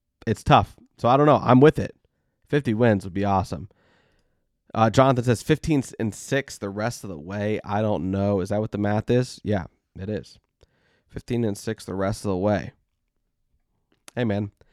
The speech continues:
you catch fire. We've seen this team do it. And your schedule, as we all know, isn't, isn't super tough. It gets a little more difficult at maybe a couple small spurts into the season,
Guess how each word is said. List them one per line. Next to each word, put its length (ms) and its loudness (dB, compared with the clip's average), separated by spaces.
you 140 0
catch 240 2
fire. 340 4
We've 120 -2
seen 180 0
this 120 -2
team 220 -2
do 140 0
it. 100 -4
And 80 0
your 120 0
schedule, 520 0
as 160 0
we 140 4
all 160 6
know, 260 4
isn't, 280 -2
isn't 260 -2
super 240 -6
tough. 400 -4
It 100 -10
gets 220 0
a 40 2
little 460 4
more 160 4
difficult 500 0
at 140 -6
maybe 240 -4
a 40 -6
couple 300 -4
small 400 0
spurts 520 0
into 180 -2
the 100 -8
season, 520 -8